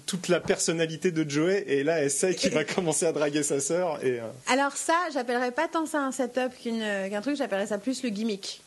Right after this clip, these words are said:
Speaker 2: Pour moi, c'est plus le gimmick parce que c'est un truc qui revient tout le temps, le « How you
Speaker 1: C'est un
Speaker 2: doing ? »
Speaker 1: truc qui revient tout le temps,
Speaker 2: Il a,
Speaker 1: mais c'est, t'as
Speaker 2: il
Speaker 1: pas
Speaker 2: a,
Speaker 1: ce rire-là à ce
Speaker 2: mais
Speaker 1: moment-là si t'as pas le setup du personnage
Speaker 2: c'est clair,
Speaker 1: de Joey,
Speaker 2: mais
Speaker 1: euh.
Speaker 2: ça, c'est, mais c'est un truc d'ailleurs, je, je sais plus où j'avais lu ça, ou ma mère m'avait raconté qu'elle avait lu ça, sur les auteurs de Friends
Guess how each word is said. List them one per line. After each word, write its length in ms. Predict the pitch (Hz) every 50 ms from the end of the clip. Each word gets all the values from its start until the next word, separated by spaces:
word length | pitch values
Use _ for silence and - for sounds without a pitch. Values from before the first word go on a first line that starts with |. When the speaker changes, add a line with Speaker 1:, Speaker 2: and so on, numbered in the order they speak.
| - - - - - - - -
Speaker 2:
Pour 100 | 208 214
moi, 160 | 220 254 262
c'est 140 | - 247 208
plus 320 | - 269 269 - - - -
le 140 | 214 214 220
gimmick 240 | 202 233 269 277
parce 120 | 254 233 240
que 80 | - 247
c'est 100 | - 185
un 40 | 196
truc 140 | - 269
qui 80 | 240 240
revient 240 | 214 240 214 180 185
tout 120 | - - 233
le 40 |
temps, 140 | 214 247 220
le « 100 | 196 190 202
How 120 | 208 202
you 60 | 190
Speaker 1:
C'est 80 | 196 196
un 40 | 151
Speaker 2:
doing ? » 80 | 151 202
Speaker 1:
truc 100 | 196 196
qui 100 | 196 190
revient 180 | 165 156 165 160
tout 60 | - 175
le 60 | 147
temps, 100 | - 131
Speaker 2:
Il 80 | 131 -
a, 40 | -
Speaker 1:
mais 60 | 147
c'est, 300 | - - 185 - - -
t'as 80 | 175
Speaker 2:
il 80 | 147 127
Speaker 1:
pas 100 | - 220
Speaker 2:
a, 40 | 220
Speaker 1:
ce 100 | - -
rire-là 340 | - 226 202 202 208 202 196
à 40 |
ce 60 | 202 247
Speaker 2:
mais 40 | 202
Speaker 1:
moment-là 380 | 185 190 185 175 170 175 185
si 160 | 202 - - 147
t'as 140 | - 151
pas 120 | 143 - 160
le 60 | 160
setup 380 | - - 160 160 170 160 156 151
du 100 | 147 143
personnage 380 | 147 147 127 - 147 139 139 135
Speaker 2:
c'est 60 | 131
clair, 140 | 233 - 120
Speaker 1:
de 40 | 120 127
Joey, 140 | 120 120 -
Speaker 2:
mais 80 | -
Speaker 1:
euh. 40 | 240
Speaker 2:
ça, 180 | 107 302 302 302
c'est, 240 | - - 277 233 -
mais 160 | - 233 233 226
c'est 120 | 220 -
un 80 | 233 226
truc 160 | 240 - 320
d'ailleurs, 320 | 269 262 262 277 311 285 277
je, 240 | 247 226 208 202 196 190 185 208 208 208 196 - - - - - -
je 80 | - -
sais 160 | - - 269
plus 200 | 240 - - 330
où 200 | 262 233 285 302
j'avais 240 | 277 285 247 226 226
lu 160 | 208 226 220
ça, 280 | - - 269 262 262 254
ou 220 | 240 220 214 202
ma 140 | 202 202 202
mère 180 | 226 294 320
m'avait 200 | 285 247 226 226
raconté 280 | 214 220 214 233 214 233
qu'elle 140 | 214 220 202
avait 140 | 196 196 196
lu 100 | 196 196
ça, 180 | - 240 262 262 - - - - - -
sur 240 | - - - 277 269
les 200 | 247 220 202 214
auteurs 180 | 208 233 233
de 80 | 233 226
Friends 320 | 220 - - 233 262 269